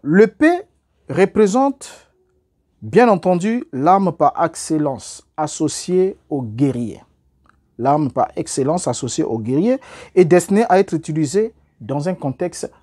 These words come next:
martial. En tant qu'arme archaïque, l'épée fait couler le sang et une fois que l'épée intervient,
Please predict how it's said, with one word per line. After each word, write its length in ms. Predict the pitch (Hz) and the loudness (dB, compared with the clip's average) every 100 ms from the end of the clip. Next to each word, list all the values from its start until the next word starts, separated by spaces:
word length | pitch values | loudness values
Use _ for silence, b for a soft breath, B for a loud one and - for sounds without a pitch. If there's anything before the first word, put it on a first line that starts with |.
| - | -6
martial. 580 | 113 156 - 165 120 87 - _ _ _ _ _ _ B B B B B B B _ _ | -2 -2 -2 -2 -2 -4 -16 _ _ _ _ _ _ B B B B B B B _ _
En 140 | - 190 | 2 4
tant 180 | 302 320 | 4 2
qu'arme 580 | 240 - 220 175 131 - _ | 2 4 4 2 -2 -8 _
archaïque, 560 | 160 160 165 180 247 - 113 - _ _ _ _ _ _ _ 113 | -4 0 2 2 0 -4 -14 -14 _ _ _ _ _ _ _ 0
l'épée 560 | 151 165 - 240 285 311 _ _ _ _ _ _ _ _ _ _ | 0 2 2 2 0 -10 _ _ _ _ _ _ _ _ _ _
fait 320 | _ - 190 - | _ 0 0 2
couler 300 | 202 226 208 | 4 6 6
le 100 | 156 | 2
sang 340 | - 147 262 _ _ _ _ _ _ _ _ _ _ _ _ _ | -2 -8 -8 _ _ _ _ _ _ _ _ _ _ _ _ _
et 260 | 160 147 240 | 0 2 2
une 100 | 262 | 2
fois 140 | 220 | 2
que 100 | - | 2
l'épée 280 | 170 156 196 | 2 2 0
intervient, 580 | 151 - 131 117 214 | 0 -2 -4 -2 -6